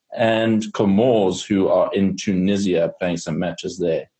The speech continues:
Mark, we start off, uh, this evening with, uh, Kenya against Zambia, another test for Micho Sredojevic, uh, after his game against Malawi on Wednesday.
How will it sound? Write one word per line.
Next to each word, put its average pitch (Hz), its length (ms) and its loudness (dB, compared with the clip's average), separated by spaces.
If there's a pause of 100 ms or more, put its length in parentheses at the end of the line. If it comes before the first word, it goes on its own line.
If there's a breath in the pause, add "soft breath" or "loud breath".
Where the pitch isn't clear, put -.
(400)
Mark, 160 280 0
we 139 80 2
start 165 380 2
off, 156 260 0
uh, 131 220 4
this 113 260 0
evening 160 440 2
with, 101 300 0
uh, 101 160 0
Kenya 151 380 0
against 120 420 0
Zambia, 131 360 2
another 127 320 4
test 127 280 -2
for 123 120 2
Micho 123 320 2
Sredojevic, 113 960 2
uh, 98 260 4
after 104 200 -2
his 120 160 -2
game 117 220 0
against 110 280 -2
Malawi 117 380 2
on 107 80 2
Wednesday. 139 440 -2